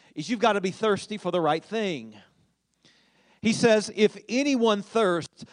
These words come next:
let him come to me and drink." Now, everyone is thirsty for something.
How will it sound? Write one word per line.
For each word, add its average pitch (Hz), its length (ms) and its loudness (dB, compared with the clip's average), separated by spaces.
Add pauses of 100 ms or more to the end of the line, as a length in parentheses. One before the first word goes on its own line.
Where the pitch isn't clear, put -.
(100)
let 226 320 -2
him 214 300 -6
come 208 380 -6
to 185 120 -12
me 180 540 -4 (240)
and 160 120 -2
drink." 156 600 -4 (1000)
Now, 180 440 0 (220)
everyone 214 800 0
is 208 280 -8
thirsty 196 420 -4
for 185 140 -10
something. 120 500 -8